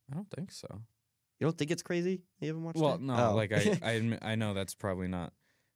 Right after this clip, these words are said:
Speaker 1: common. I, I just don't think I've watched one. I'm trying to remember.
Speaker 2: I don't know if they all correlate.
Speaker 1: I don't even know what they're about.
Speaker 2: A murder. They have, like, the Scream, Scream thing.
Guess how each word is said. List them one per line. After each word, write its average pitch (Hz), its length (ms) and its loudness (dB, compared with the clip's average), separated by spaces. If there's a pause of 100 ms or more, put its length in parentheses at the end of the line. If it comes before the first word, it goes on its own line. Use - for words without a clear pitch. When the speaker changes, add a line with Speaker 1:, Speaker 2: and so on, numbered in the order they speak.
Speaker 1:
common. 92 460 -4
I, 90 120 -4 (460)
I 92 80 -8
just 95 220 -8
don't 90 160 -4
think 90 180 -6
I've 87 140 -10
watched 92 300 -8
one. 82 240 -10
I'm 95 80 -6
trying 95 280 -6
to 90 60 -4
remember. 90 580 -4
Speaker 2:
I 107 80 2
don't 165 100 2
know 247 100 0
if 247 100 -2
they 208 120 2
all 156 120 4
correlate. 117 520 2
Speaker 1:
I - 80 -2
don't 135 100 2
even 135 120 0
know 117 60 0
what 107 100 -4
they're 101 120 -2
about. 95 460 -6 (1300)
Speaker 2:
A 110 40 2
murder. 98 520 -2 (380)
They 104 40 0
have, 101 100 -2
like, 101 100 -4
the - 100 -16
Scream, 101 420 -6 (1000)
Scream 104 280 -6
thing. 110 340 -6